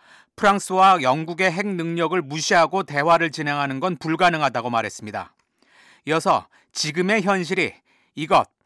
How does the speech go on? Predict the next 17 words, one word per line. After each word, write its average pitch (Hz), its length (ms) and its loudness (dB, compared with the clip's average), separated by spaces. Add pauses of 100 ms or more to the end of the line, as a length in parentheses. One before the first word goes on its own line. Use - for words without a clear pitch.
(220)
영국, 160 400 0
프랑스 185 460 -2
포함 185 340 2
핵 202 240 -6
군축을 160 440 -6
필요로 185 420 -2
한다고 135 400 -4
밝혔습니다. 117 760 -8 (880)
페스코프 208 480 0
대변인의 185 520 2
이날 175 180 4
발언은 151 480 -2 (340)
도널드 180 400 0
트럼프 190 360 0
미국 156 300 -6
대통령의 175 580 -2
전날 160 520 -2